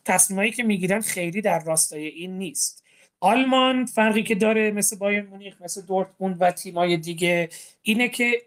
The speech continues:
آلمان خیلی اون حالت مردمیشو حفظ می‌کنه. یعنی با وجود اینکه بایر مونیخ یک باشگاه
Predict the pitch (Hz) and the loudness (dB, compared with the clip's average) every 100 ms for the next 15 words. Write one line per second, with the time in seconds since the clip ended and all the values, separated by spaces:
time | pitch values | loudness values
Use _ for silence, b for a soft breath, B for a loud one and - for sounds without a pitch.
0 | _ 180 185 185 190 220 226 - 240 254 | _ 0 2 2 2 2 0 -2 0 0
1 | 208 196 185 160 165 165 160 160 156 151 | 0 -2 -4 0 0 0 -2 -4 -4 -2
2 | 156 175 - 202 208 208 - - 151 - | -4 -4 -4 -4 -2 0 0 -2 -8 -14
3 | 135 127 135 165 170 156 156 180 185 190 | -12 -4 0 4 4 4 0 0 0 2
4 | 185 160 156 160 180 180 180 - 143 - | 2 2 0 -4 -8 -8 -10 -8 -8 0
5 | 165 160 | 2 2